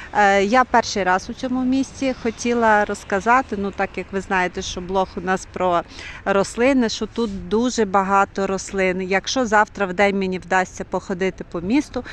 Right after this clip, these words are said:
то я покажу дуже багато хвойних рослин, топіарні форми, так гарно вистрижено,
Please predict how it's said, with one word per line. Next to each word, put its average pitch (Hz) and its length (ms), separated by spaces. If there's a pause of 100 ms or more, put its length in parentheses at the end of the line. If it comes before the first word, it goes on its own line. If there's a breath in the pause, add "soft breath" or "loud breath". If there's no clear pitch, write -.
(280 loud breath)
то - 80
я 202 160
покажу 247 460
дуже 214 280
багато 196 400
хвойних 196 480
рослин, 226 420
топіарні 202 640
форми, 233 420
так 214 220
гарно 208 400
вистрижено, 202 840